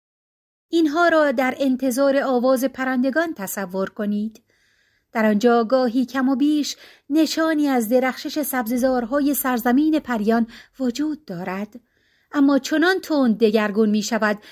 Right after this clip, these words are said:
که هرگز نمی‌توانیم مطمئن باشیم.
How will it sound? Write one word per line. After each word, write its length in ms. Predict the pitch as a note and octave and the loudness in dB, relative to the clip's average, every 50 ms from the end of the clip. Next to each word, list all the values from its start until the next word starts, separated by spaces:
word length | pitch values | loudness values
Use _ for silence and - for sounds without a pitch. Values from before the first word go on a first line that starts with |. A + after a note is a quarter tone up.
| - _ _ | -20 _ _
که 100 | - D#4 | -8 -4
هرگز 420 | C4 D#4+ E4 D#4 B3+ D4+ E4 D#4 C#4 | 0 0 0 2 2 2 2 2 2
نمی‌توانیم 760 | C#4+ D#4+ E4+ E4+ C4+ - G#3+ G#3+ G3+ G3+ G3+ G3+ G3+ G3+ G3 | 2 2 2 2 0 0 -2 -2 -2 -2 -2 -2 -2 -2 -4
مطمئن 540 | G3+ G#3+ A3 A3 - - A3 G#3+ G#3+ G#3+ G3+ | -4 -4 -4 -4 -6 -6 -6 -4 -4 -2 -2
باشیم. 640 | G#3+ G#3 G#3 - - - A#3+ A#3 B3 A#3+ B3 _ | -2 -4 -4 -4 -4 -2 -2 -2 -2 -2 -4 _